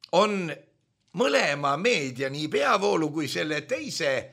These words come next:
lõukoerte toimimispõhimõte. Vaadake, ketikoeraga on lugu niimoodi, et ketikoer on julge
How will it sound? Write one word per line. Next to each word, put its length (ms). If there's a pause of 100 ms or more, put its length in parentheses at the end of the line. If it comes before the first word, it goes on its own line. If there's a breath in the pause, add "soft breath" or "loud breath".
(1000 soft breath)
lõukoerte 1000
toimimispõhimõte. 1800
Vaadake, 460
ketikoeraga 1200
on 100
lugu 380
niimoodi, 640 (540 soft breath)
et 200
ketikoer 840
on 220
julge 580